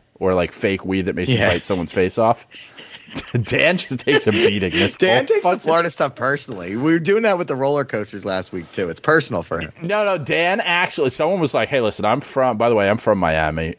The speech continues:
Speaker 1: from Montana. We have more than two escalators. It might be Wyoming. One of those states only has two." But, um,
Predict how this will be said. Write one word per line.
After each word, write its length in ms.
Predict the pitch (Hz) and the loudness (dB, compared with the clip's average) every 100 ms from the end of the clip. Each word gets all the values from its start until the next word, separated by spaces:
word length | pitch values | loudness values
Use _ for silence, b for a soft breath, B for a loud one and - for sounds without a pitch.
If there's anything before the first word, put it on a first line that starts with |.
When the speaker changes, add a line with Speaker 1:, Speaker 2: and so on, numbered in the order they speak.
| - | -8
Speaker 1:
from 260 | - 131 120 | 0 2 4
Montana. 480 | 90 92 92 80 | 2 2 0 0
We 160 | 80 101 | 0 0
have 680 | 120 113 107 98 87 - - - _ - | 2 4 4 4 2 -4 -18 -20 _ -4
more 360 | 104 107 104 | 0 4 4
than 180 | 95 92 | 2 0
two 240 | - 98 82 | -2 0 0
escalators. 640 | 73 - 67 65 64 - | 0 -4 -4 -6 -6 -2
It 120 | 120 | 0
might 200 | 127 131 | 2 4
be 100 | 143 | 2
Wyoming. 580 | 123 104 95 80 65 64 _ b b b b - | 2 2 2 0 -6 -12 _ b b b b -6
One 220 | 104 143 | 0 2
of 60 | |
those 180 | 139 120 | 2 2
states 300 | - 95 87 | 2 0 0
only 160 | 87 85 | -2 -2
has 180 | 82 - | -4 -4
two." 240 | 82 67 - B B B | -6 -6 -10 B B B
But, 220 | 131 123 | 0 2
um, 420 | 117 110 98 92 | 4 4 4 0